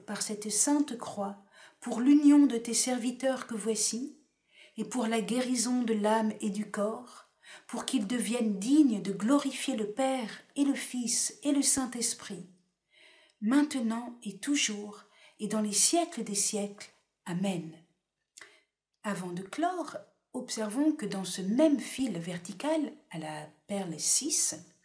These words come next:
il est question de l'esprit de fermeté vérité, en araméen char. Eh bien, c'est important que ce soit dans ce même fil vertical. En effet, il faut aux époux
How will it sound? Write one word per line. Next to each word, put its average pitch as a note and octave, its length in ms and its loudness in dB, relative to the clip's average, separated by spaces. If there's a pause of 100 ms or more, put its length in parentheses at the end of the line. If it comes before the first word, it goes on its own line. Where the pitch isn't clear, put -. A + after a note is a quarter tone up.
(600)
il A3 140 -4
est C#4 100 2
question C#4 380 2
de G3+ 140 0
l'esprit B3 760 0
de F3+ 220 -6
fermeté A#3+ 840 0
vérité, F3+ 880 -6 (480)
en E3+ 140 -4
araméen G3 640 -4
char. - 840 -6 (600)
Eh - 20 -14
bien, D#4+ 160 4
c'est D4+ 240 0
important C#4+ 500 0
que - 80 -8
ce A3 80 -6
soit G#3+ 160 -4
dans G3+ 140 -4
ce G3+ 160 -2
même A3+ 260 0
fil G#3+ 240 -4
vertical. F#3 720 -8 (360)
En D4 100 2
effet, D4 500 4 (260)
il A3 120 -2
faut C#4 400 4
aux A#3 100 0
époux D4+ 640 4